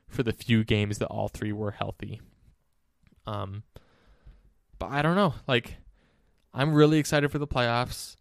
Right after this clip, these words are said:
As, as much as injuries suck and you never get to see teams at their full strength, I feel like because of injuries, this playoffs is going to be a little bit more level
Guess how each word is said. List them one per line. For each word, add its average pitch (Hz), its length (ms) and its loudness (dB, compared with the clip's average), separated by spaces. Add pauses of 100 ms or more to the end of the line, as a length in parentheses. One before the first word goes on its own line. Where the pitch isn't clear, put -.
(300)
As, 120 280 -2
as 131 180 -2
much 156 180 0
as 147 200 0
injuries 131 380 -2
suck 123 280 -4
and 123 80 -4
you 117 100 -6
never 113 200 -2
get 110 160 -8
to 123 60 -14
see 107 500 -6 (560)
teams 120 280 -4
at 110 80 -8
their 117 100 -6
full 113 220 -2
strength, 117 520 -6 (340)
I 120 60 -6
feel 143 200 0
like 135 160 0
because 123 400 -2
of 113 140 -6
injuries, 104 840 -8 (420)
this 123 120 -8
playoffs 110 440 -2
is 113 80 -4
going 110 200 0
to 107 60 -6
be 104 360 -4 (440)
a 123 80 -8
little 120 240 2
bit 120 140 -2
more 120 200 -4
level 107 520 -4